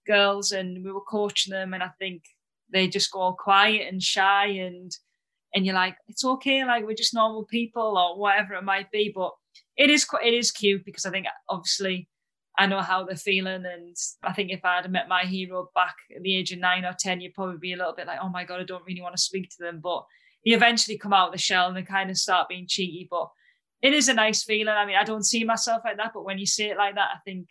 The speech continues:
when you do meet people that look up to you and probably know a lot about you, I think it is, it is a special feeling that makes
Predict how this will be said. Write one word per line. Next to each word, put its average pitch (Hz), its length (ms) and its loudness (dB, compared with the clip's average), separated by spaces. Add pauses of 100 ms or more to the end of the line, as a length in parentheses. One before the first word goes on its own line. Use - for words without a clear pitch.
(320)
when 185 160 -2
you 185 100 -2
do 196 180 -2
meet 185 280 -6
people 185 380 -8
that 180 200 0
look 196 180 -8
up 208 180 -10
to 202 100 -6
you 196 220 -6
and 180 200 -8 (800)
probably 202 180 4
know 196 220 4
a 190 40 -2
lot 202 200 4
about 196 280 -2
you, 202 100 -6
I 190 220 -4
think 185 280 -12
it 165 160 -6
is, 185 120 -6
it 185 80 -16
is 196 300 0
a 190 40 -6
special 190 380 -2
feeling 190 240 -4
that 190 180 -6
makes 202 420 -2